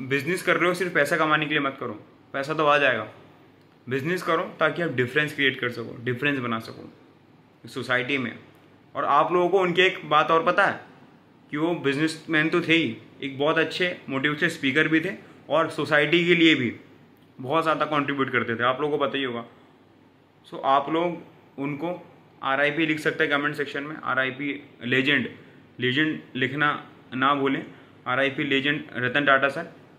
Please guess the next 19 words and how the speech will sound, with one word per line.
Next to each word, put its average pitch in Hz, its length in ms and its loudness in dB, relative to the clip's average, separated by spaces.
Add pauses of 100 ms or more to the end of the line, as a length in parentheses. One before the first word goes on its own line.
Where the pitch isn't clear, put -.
(160)
और 135 120 -2
उनकी 147 400 -2
कुछ 165 280 -2
कोट्स 143 540 -6
जो 143 120 0
आपको 147 380 0
याद 131 300 4
हों, 156 140 0
जो 143 100 0
आपको 139 240 2
बहुत 143 200 0
अच्छे 135 300 0
लगते 147 260 0
हों, 151 80 -4
जो 160 300 -4 (200)
आपको 135 240 -2
मोटिवेट 156 440 2
करते 127 260 2
हों, 107 80 -6